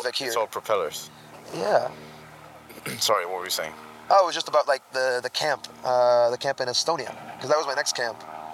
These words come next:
Speaker 1: which was entirely different. Like, that's the other thing, like, the camps aren't all the same. Like, because the camp in Heidelberg,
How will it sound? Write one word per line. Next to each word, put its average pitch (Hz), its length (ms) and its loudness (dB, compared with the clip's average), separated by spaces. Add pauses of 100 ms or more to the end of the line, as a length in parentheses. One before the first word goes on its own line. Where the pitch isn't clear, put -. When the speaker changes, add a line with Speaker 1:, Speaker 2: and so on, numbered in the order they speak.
(120)
Speaker 1:
which 151 120 -2
was 143 100 -4
entirely 123 320 2
different. 131 340 -6
Like, 127 120 -2
that's 151 140 -2
the 175 60 4
other 196 120 2
thing, 139 140 -6
like, 120 220 -2 (240)
the - 80 0
camps 214 320 2
aren't 220 120 2
all 185 100 2
the 151 80 -4
same. 170 320 0 (720)
Like, 139 240 4
because 175 600 0
the 143 140 -6
camp 151 320 0
in 127 80 -2
Heidelberg, 131 540 2